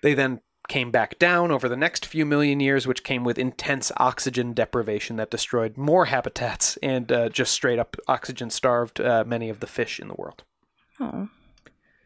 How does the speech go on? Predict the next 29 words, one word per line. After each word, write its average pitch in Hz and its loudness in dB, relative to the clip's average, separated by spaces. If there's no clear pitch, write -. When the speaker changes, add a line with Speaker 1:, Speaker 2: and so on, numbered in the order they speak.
Speaker 1:
Three 208 4
hundred 180 4
sixty-five 127 2
million 123 0
years 107 -2
ago, 113 2
so - -2
just, - 2
just 240 -4
a 233 2
hair 208 6
under 175 4
a 151 4
hundred 151 2
million 147 2
years 123 0
later, 117 -2
many 151 2
of 123 2
the 123 0
tropical 220 4
marine 123 0
species 113 -6
died 113 2
off 117 2
in 156 -2
the 143 0
Devonian 143 2
extinction. - -8